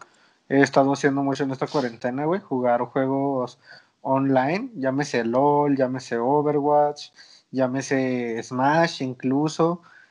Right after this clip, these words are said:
La neta, pues, el Animal Crossing me sirvió como un distractor bien <laughs> cabrón, güey, para conectar otra vez con el mundo. Eh, Spellbreaker, güey, ahorita que está en beta cerrada. Mm, ¿qué más he estado jugando así online?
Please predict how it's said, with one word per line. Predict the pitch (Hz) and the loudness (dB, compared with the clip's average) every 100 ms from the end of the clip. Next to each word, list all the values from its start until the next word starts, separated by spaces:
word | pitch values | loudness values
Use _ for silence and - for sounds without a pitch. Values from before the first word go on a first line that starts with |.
| _ 127 | _ -4
La | 127 | -2
neta, | 123 139 | 2 0
pues, | 131 127 - - _ _ - | 0 -4 -4 -20 _ _ -6
el | 135 127 127 | 0 2 2
Animal | 127 135 123 | 2 0 0
Crossing | - 123 - 127 135 | -2 -2 0 -2 0
me | 135 127 123 117 | 0 0 -2 -4
sirvió | 123 117 117 - | -4 -2 -2 -2
como | 131 131 127 120 117 113 _ _ - - _ - | 0 2 0 0 -4 -8 _ _ -20 -20 _ -4
un | 131 | 2
distractor | 135 135 139 - 135 135 | 2 4 4 4 4 6
bien | 139 143 | 4 4
<laughs> | |
cabrón, | 156 143 151 156 147 151 | 4 6 6 4 2 2
güey, | 147 147 | 0 2
para | 143 131 | 0 -2
conectar | 131 127 117 - 120 | -6 -10 -10 -6 -8
otra | 123 131 | -6 -8
vez | 135 | -6
con | - 131 | -10 -14
el | 123 | -18
mundo. | 120 120 135 185 _ _ _ _ _ _ | -20 -18 -10 -10 _ _ _ _ _ _
Eh, | 135 131 131 127 | -6 -4 -4 -8
Spellbreaker, | - 151 143 131 139 165 165 170 | -4 0 0 2 0 0 0 0
güey, | 165 170 165 | 0 0 0
ahorita | 135 139 | -2 -4
que | 131 | -10
está | - 156 | -6 -6
en | 123 | -4
beta | 127 131 131 131 123 | -4 0 0 2 -2
cerrada. | - - 123 143 147 151 165 170 _ _ _ _ _ _ - | -4 -4 0 2 2 0 -2 -8 _ _ _ _ _ _ -16
Mm, | 127 123 123 123 | -12 -10 -10 -12
¿qué | - | -8
más | 131 135 | -6 -6
he | 127 | -2
estado | 139 143 | 2 2
jugando | 143 120 120 120 127 | 2 0 0 2 -2
así | - 127 127 | 0 0 2
online? | 127 123 113 113 | 0 0 -2 -4